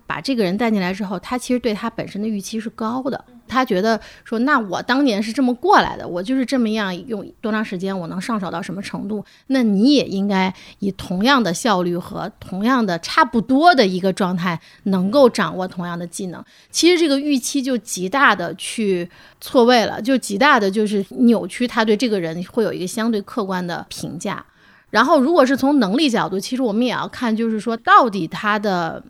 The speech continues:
就是我们提供的他能够去上手这个技能所有的比如相关的资源，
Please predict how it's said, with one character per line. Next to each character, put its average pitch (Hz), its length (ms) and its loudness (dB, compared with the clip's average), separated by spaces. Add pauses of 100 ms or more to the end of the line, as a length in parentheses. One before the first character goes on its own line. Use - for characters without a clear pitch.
(240)
就 254 100 -2
是 233 80 2
我 208 240 0
们 196 160 -2
提 - 260 -8
供 320 280 0
的 156 360 -2 (240)
他 - 200 0
能 208 240 2
够 294 140 4
去 240 160 0
上 233 240 -2
手 - 180 -8
这 180 120 -10
个 185 100 -6
技 214 240 -8
能 160 220 -8
所 - 280 -10
有 220 160 -4
的 127 160 -12
比 - 120 -16
如 156 100 -12
相 190 240 -8
关 202 140 -4
的 285 100 -6
资 294 260 -6
源， - 260 -4